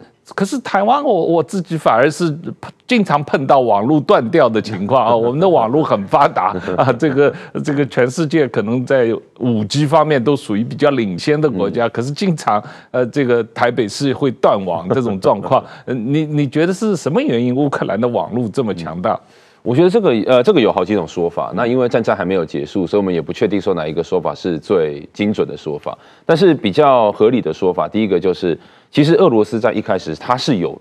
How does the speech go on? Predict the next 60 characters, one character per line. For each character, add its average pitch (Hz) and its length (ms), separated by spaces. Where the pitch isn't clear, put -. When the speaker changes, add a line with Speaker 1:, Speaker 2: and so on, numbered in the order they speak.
Speaker 2:
去 104 400
攻 107 200
击 73 280
所 - 180
谓 92 100
的 87 160
网 73 160
络 82 140
系 - 140
统， - 160
它 143 80
甚 170 100
至 160 120
连 110 200
卫 127 140
星 98 180
的 85 80
系 95 160
统 73 160
都 95 100
有 80 80
去 85 140
做 80 160
干 - 260
扰。 82 140
Speaker 1:
嗯。 - 100
Speaker 2:
但 185 120
是 190 120
其 135 140
实 110 320
按 156 180
照 131 180
乌 123 120
克 135 100
兰 90 140
自 104 80
己 87 140
官 92 180
方 90 140
的 82 100
叙 82 220
述， - 280
它 156 100
这 160 120
个 113 100
干 113 180
扰 92 220
的 78 280
程 85 220
度 101 140
其 87 100
实 85 120
非 104 120
常 87 140
的 80 80
小。 - 260
那 190 60
为 220 100
什 143 140
么 98 180